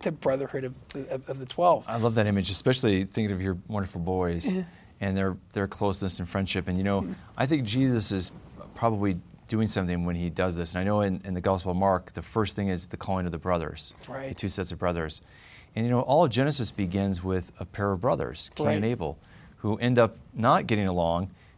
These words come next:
Speaker 2: And there is fratricide, where Cain kills Abel. And I, I, I, it, I just can't help but think, uh, that Jesus is calling a pair, couple of pairs of brothers to show that in the new covenant, brothers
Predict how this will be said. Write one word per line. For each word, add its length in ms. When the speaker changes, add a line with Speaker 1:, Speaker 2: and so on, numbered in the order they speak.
Speaker 2:
And 140
there 80
is 120
fratricide, 680
where 140
Cain 360
kills 420
Abel. 300
And 80
I, 120
I, 140
I, 160
it, 180
I 80
just 220
can't 220
help 200
but 100
think, 380
uh, 360
that 120
Jesus 560
is 80
calling 360
a 40
pair, 260
couple 260
of 60
pairs 220
of 100
brothers 460
to 80
show 400
that 140
in 100
the 80
new 140
covenant, 560
brothers 520